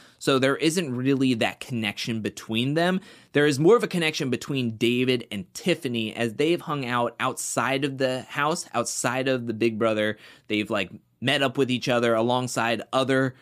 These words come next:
Big Brother twenty-three players and other Big Brother players and other C B S players, um, from other various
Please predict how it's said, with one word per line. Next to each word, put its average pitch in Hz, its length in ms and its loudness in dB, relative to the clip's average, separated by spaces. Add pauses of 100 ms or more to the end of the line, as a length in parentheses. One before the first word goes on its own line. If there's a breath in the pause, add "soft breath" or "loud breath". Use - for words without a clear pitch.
(240 soft breath)
Big 151 180 2
Brother 135 240 4
twenty-three 135 480 -2
players 123 580 0
and 101 200 -4
other 123 240 0
Big 117 200 -2
Brother 113 240 2
players 113 380 0
and 101 160 -4
other 113 240 0
C 143 320 0
B 117 180 2
S 110 160 -2
players, 107 540 0 (360 loud breath)
um, 90 440 -4
from 113 260 0
other 117 380 4
various 120 840 0